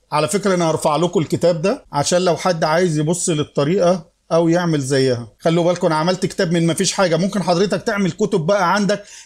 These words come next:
عن اي مادة موجودة، لو حضرتك مدرس اي مادة تقدر تعمل كتب زي كده وتنشرها للطلبة عندك.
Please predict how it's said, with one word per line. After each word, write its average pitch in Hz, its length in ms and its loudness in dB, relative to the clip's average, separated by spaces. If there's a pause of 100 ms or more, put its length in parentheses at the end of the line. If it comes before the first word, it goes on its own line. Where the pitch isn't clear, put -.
(120)
عن 165 260 0
اي 208 400 0
مادة 175 380 0
موجودة، 156 480 0
لو 202 80 0
حضرتك 175 480 -4
مدرس 180 440 -2
اي 185 140 2
مادة 170 260 0
تقدر 185 260 0
تعمل 202 300 -2
كتب 196 260 -4
زي 165 160 0
كده 220 280 -2 (220)
وتنشرها 175 600 0
للطلبة 170 420 0
عندك. 117 340 -4